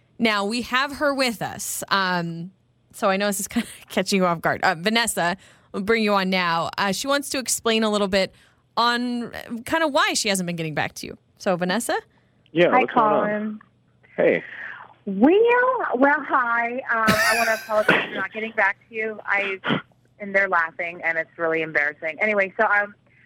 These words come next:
Speaker 3: okay, so we went out. You're an awesome person. You, we had a great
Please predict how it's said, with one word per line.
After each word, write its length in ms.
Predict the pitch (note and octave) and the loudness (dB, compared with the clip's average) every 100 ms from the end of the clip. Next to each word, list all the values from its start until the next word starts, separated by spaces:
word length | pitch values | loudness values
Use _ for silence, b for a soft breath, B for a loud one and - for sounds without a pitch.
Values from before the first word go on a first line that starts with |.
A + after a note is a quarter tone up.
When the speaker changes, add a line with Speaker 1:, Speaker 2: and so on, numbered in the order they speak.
| b b b b C4 | b b b b -2
Speaker 3:
okay, 280 | C4 F3 - | -2 -2 -4
so 300 | - C4+ E3 - _ _ _ _ G3 | 2 2 2 -8 _ _ _ _ -20
we 160 | G3+ B3+ | -6 0
went 120 | C4 C4 | 2 4
out. 240 | A#3+ A#3 | 2 0
You're 180 | G#3+ G3+ | 0 -2
an 40 | - | 0
awesome 380 | F#3+ A3+ B3+ A3+ | -2 -2 -8 -4
person. 540 | A3 G#3 A3 G#3 G#3 | -4 -4 -4 -4 -4
You, 140 | F#3+ | -6
we 80 | F#3 | 0
had 140 | F#3+ F3 | 2 2
a 40 | |
great 300 | F3 G3 G#3+ | 0 -4 -4